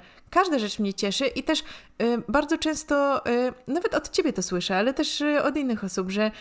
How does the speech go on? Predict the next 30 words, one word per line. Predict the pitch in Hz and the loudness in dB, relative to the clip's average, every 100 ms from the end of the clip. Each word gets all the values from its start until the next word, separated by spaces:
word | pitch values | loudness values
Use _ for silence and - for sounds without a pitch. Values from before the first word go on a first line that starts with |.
| - - - - | -16 -20 -20 -2
„O, | 226 247 254 | 2 4 4
nie | 240 247 247 | 4 2 2
chce | 240 220 | 0 0
mi | 214 | 0
się | 220 | 0
czegoś | 226 214 208 | 0 0 0
robić”, | 208 202 202 196 | 2 2 2 0
albo: | 202 196 202 | -2 0 0
„O”, | 214 233 233 214 - | 2 2 2 2 2
albo | 247 302 | 4 4
pamiętasz, | 320 330 320 311 | 4 4 2 2
jak, | 302 302 | 0 0
y, | 269 262 | 0 2
na | 262 | 0
przykład, | - - 269 - - - - - - - - | -2 2 2 0 -14 -20 -20 -20 -20 -20 -6
y, | 214 | -4
co | - 330 | -2 0
to | 381 | 0
było, | 190 185 190 | 2 2 2
że, | 214 226 - 202 220 | 2 0 -2 -2 0
y, | |
musiałyśmy | 233 240 277 269 254 247 233 226 220 | 0 0 0 0 0 0 0 0 0
tam | 208 | -2
gdzieś | 202 196 - | 0 -4 -4
pójść, | 269 330 349 320 - | 0 2 2 0 -6
czy | - 226 208 208 | -2 0 0 -2
coś | 208 | -4
takiego | 214 196 240 269 269 240 | -6 -2 -2 2 2 2
i | 226 | 0
ty | 233 220 | -4 -6